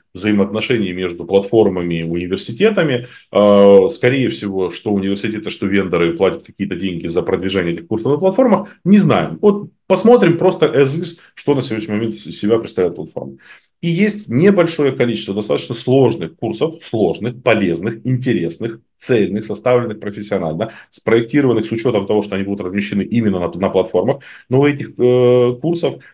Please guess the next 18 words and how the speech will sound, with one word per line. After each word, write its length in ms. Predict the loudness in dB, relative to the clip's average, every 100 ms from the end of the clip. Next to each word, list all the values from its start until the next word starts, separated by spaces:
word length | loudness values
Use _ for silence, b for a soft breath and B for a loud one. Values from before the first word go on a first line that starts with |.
| _
э, 220 | -6 -6 -4
к 40 |
сожалению, 460 | -4 0 -2 0 2
минимальный 440 | 2 2 0 -2
процент 320 | -4 -8 -8
завершения. 580 | -6 -6 -6 -8 -12 -18 -20 _ _ _ _
Очень 340 | 2 2 0 0
тяжело 520 | 0 2 4 6 4
учиться 400 | 2 -4 -6 -4
в 60 |
этом 240 | -4 -6 -6
формате. 320 | -6 -6 -6
Вот 100 | 0
об 80 | 2
этом 200 | 2 2
всё 180 | 0 -2
сегодня 300 | 0 0 0
поговорим, 480 | 0 2 2 2